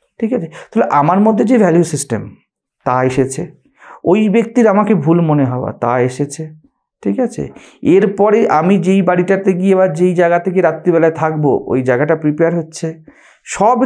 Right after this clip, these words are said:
কিছু রেডি হয়ে গিয়ে কিন্তু আমার ওখান থেকে এক্সকা-, এক্সকারশনটা ঘটলো। এমনি এমনি ঘটেনি জিনিসটা। তো আমার ওই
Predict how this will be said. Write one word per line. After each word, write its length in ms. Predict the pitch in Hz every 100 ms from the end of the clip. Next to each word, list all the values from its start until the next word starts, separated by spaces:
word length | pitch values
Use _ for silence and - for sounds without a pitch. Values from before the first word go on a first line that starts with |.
| -
কিছু 300 | 214 214 262
রেডি 340 | 185 180 226
হয়ে 360 | 208 175 196 214
গিয়ে 300 | 170 190 220
কিন্তু 400 | 208 220 208 233
আমার 220 | 190 185
ওখান 180 | 180 170
থেকে 120 | 170
এক্সকা-, 440 | 151 160 156 - - 131
এক্সকারশনটা 500 | 131 143 151 139 127
ঘটলো। 460 | 143 110 87 - _ _ _
এমনি 260 | 180 208 240
এমনি 220 | 247 233
ঘটেনি 380 | 151 165 202 139
জিনিসটা। 480 | 110 71 - - - _ _ - -
তো 220 | 226 202 -
আমার 260 | 170 214 - -
ওই 280 | 226 226